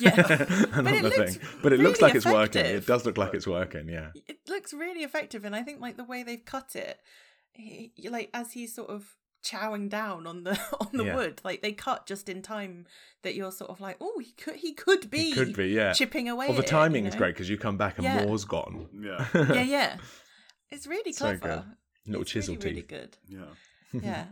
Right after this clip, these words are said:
Speaker 1: And then when Gonzo goes absolutely flying, <laughs> which
Speaker 2: I was wondering, like, because it's, it's black screen, isn't it? And probably, like,
Speaker 1: Mm.
Speaker 2: the, um,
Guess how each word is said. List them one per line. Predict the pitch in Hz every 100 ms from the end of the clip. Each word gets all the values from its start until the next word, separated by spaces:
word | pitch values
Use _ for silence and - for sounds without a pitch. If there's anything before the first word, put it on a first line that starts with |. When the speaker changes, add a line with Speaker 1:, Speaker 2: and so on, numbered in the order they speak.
| _ _ _
Speaker 1:
And | 196 214
then | 214
when | 233
Gonzo | 202 208 202 196
goes | 185 180
absolutely | 175 - - 175 - 170
flying, | - 170 160 110 90 - - -
<laughs> | - - - 139 -
which | - - - - - _ _ - - - _ _ - - - _ -
Speaker 2:
I | 151
was | 190
wondering, | 156 120 98
like, | 95 90
because | - 113 135
it's, | 147 - - -
it's | -
black | - 104 -
screen, | - 80
isn't | 90 90
it? | 80
And | 82 82
probably, | 110 107 98
like, | 101 -
Speaker 1:
Mm. | 87
Speaker 2:
the, | 87 85
um, | 82 82